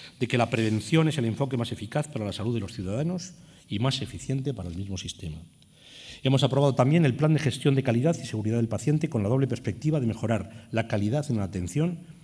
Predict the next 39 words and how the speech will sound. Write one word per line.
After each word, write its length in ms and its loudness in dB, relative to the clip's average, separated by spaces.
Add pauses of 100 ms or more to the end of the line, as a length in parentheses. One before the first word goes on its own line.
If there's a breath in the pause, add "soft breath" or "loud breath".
(240 loud breath)
y 120 -2
de 100 -2
minimizar 580 -2
riesgos 640 -4
y 120 -8
complicaciones 720 -4
para 180 -8
los 100 -8
pacientes. 600 -12 (840 loud breath)
Estamos 360 4
impulsando, 500 6
además, 460 4 (340 loud breath)
la 140 2
gestión 420 4
clínica 680 2
en 80 -2
las 140 -2
instituciones 600 -2
del 120 -4
sacil. 400 -10 (840 soft breath)
Queremos 340 4
que 100 4
los 100 4
profesionales 640 4 (320)
dispongan 500 4
de 60 4
mayor 200 4
autonomía 420 2
en 60 4
la 80 2
organización 380 0
de 60 2
su 80 -2
trabajo 320 0
y 60 -2
gestión 260 0
de 80 4
los 100 0
recursos, 520 -2